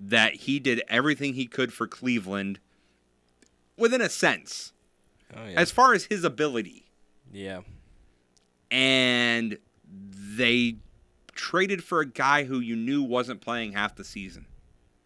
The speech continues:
Speaker 1: It's not like they traded someone to come in day one and take over. They traded someone who you're gonna have to wait eight weeks until they can come in, or twelve, or whatever long it's been.
Speaker 2: Mm, they didn't know he was.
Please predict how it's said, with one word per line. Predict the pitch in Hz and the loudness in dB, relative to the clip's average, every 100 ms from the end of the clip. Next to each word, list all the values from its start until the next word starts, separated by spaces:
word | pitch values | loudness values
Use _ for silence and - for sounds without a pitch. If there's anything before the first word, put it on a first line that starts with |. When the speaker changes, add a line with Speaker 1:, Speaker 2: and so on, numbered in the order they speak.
| _ _ _ _ _ _ _ _ _ _ | _ _ _ _ _ _ _ _ _ _
Speaker 1:
It's | 170 180 | -2 2
not | 269 | 4
like | 254 | 4
they | 214 | 4
traded | 233 254 | 4 2
someone | - 220 208 190 | 0 -2 0 0
to | |
come | 175 196 220 | 2 2 2
in | 220 | 2
day | 175 196 | 4 4
one | 175 208 214 | 4 4 2
and | 175 | 0
take | 175 175 | 2 2
over. | 175 254 - - _ _ _ _ | 2 0 -2 -10 _ _ _ _
They | - 202 | 0 0
traded | 233 277 233 | 2 0 2
someone | - 247 247 214 | 0 0 2 2
who | |
you're | 226 220 | 2 2
gonna | 226 | 0
have | 214 | 2
to | 214 | 2
wait | 202 285 247 | 2 2 0
eight | 185 160 | -2 -2
weeks | 160 156 - | -4 -4 -6
until | 147 156 | -2 -2
they | |
can | 139 | 0
come | 131 131 | 0 0
in, | 110 78 _ _ - | 0 -6 _ _ -4
or | 123 | -4
twelve, | - 143 117 | 2 4 4
or | 110 | 2
whatever | 117 113 131 131 | 2 4 4 2
long | 113 127 | 2 2
it's | 104 | 0
been. | 110 107 87 _ _ _ _ _ _ _ _ _ _ _ _ _ _ - _ - | -4 -6 -8 _ _ _ _ _ _ _ _ _ _ _ _ _ _ -20 _ -20
Speaker 2:
Mm, | 131 127 117 | -14 -8 -6
they | 120 | -4
didn't | 127 117 | -4 -2
know | 104 | -2
he | 101 98 98 | -2 -2 -6
was. | 95 | -12